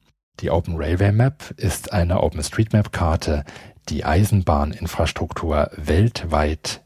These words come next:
visualisiert. Über Eisenbahninfrastruktur und OpenStreetMap haben wir in unserem Podcast schon einmal gesprochen. Und zwar in der Folge Nummer neunundzwanzig mit Peter Reinhardt. Diese Folge möchte ich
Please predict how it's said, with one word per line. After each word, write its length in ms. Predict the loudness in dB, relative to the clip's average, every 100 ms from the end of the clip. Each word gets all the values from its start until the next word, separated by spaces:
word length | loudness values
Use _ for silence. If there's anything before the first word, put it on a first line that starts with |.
| -14
visualisiert. 1080 | -6 -4 -2 -2 0 0 0 -4 -6 -14 -18 _ -12 -10 -8 -12 -16 -20 _ _ _
Über 480 | 0 0 0 -2 -4
Eisenbahninfrastruktur 1500 | -4 0 2 0 -2 2 2 2 -2 -2 -4 -2 -4 0 2
und 140 | 2
OpenStreetMap 960 | 2 0 0 -8 -2 -2 2 2 2 -2
haben 320 | 0 2 2
wir 100 | 4
in 80 | 2
unserem 320 | 0 0 0
Podcast 640 | -2 -6 -6 -4 -2 -2 -4
schon 340 | -2 0 -2 -4
einmal 460 | -4 -2 -2 -2
gesprochen. 560 | -4 -6 -2 -4 -4 -12 -14 -16 -16 -14 -2
Und 120 | 0
zwar 180 | 4 2
in 60 |
der 100 | 2
Folge 300 | 2 2 2
Nummer 280 | 2 2 2
neunundzwanzig 1000 | 2 2 2 2 -2 -2 0 -2 -4 -4
mit 360 | -6 -8 -12
Peter 440 | -4 -2 0 0 2
Reinhardt. 720 | 2 2 0 -4 -6 -10 -12 -16 -18 -18 -20 -16
Diese 520 | -12 -6 -2 0 2 0
Folge 760 | 0 4 4 4 2 0 -4 _ -20 -18 -10
möchte 280 | -4 -4 -4
ich 180 | -6 -6